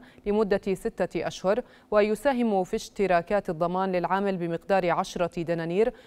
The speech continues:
وبدل المواصلات بقيمة عشرة دنانير. الناطق الإعلامي لوزارة العمل محمد الزيود في تصريحات صحفية قال إن الإناث حصدن أكثر من نصف إجمالي العقود الموقعة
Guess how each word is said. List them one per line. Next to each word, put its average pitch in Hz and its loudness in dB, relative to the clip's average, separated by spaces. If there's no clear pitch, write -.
وبدل 190 4
المواصلات 175 -2
بقيمة 190 -2
عشرة 170 -2
دنانير. 160 -4
الناطق 269 0
الإعلامي 226 4
لوزارة 196 4
العمل 185 0
محمد 185 -4
الزيود 196 -2
في 208 -6
تصريحات 190 -2
صحفية 180 -2
قال 190 0
إن 175 2
الإناث 180 -2
حصدن 185 -4
أكثر 190 0
من 185 -2
نصف 208 -8
إجمالي 175 -2
العقود 165 -2
الموقعة 196 0